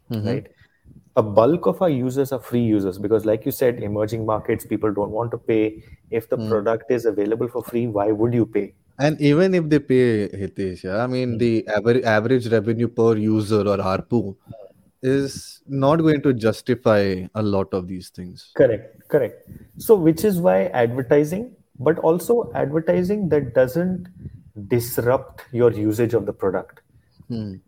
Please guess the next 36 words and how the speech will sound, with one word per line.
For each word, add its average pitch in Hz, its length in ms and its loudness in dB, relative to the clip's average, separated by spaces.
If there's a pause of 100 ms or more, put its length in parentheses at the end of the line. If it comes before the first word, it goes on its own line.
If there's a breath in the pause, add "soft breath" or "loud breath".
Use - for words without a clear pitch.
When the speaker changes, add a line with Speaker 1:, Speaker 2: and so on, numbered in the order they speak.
(120)
Speaker 2:
Today, 185 540 2 (240)
a 127 60 -2
lot 120 340 2
of 175 240 -4 (440)
advertising 127 560 -2
that 110 100 -2
we 104 180 0
are 147 60 4
exposed 107 460 -4
to, 104 140 -2
and 107 280 -8
I, 113 200 0
I 110 40 2
can 113 160 -8
give 107 140 -2
you 117 100 2
an 110 80 0
example. 101 480 -4
If - 100 -8
you're 110 120 0
watching 104 420 -4
videos 104 460 2
online 95 400 -8 (440 soft breath)
on 107 140 -2
any 110 200 0
Speaker 1:
Hmm. 107 60 4
Speaker 2:
of 107 60 0
the 107 80 2
popular 101 580 2
streaming, 98 680 -6 (520 soft breath)
uh, 101 220 -2
sites, 101 560 -2
right? 113 260 0
I 110 60 0
mean, 101 320 -2 (160)
you, 120 320 0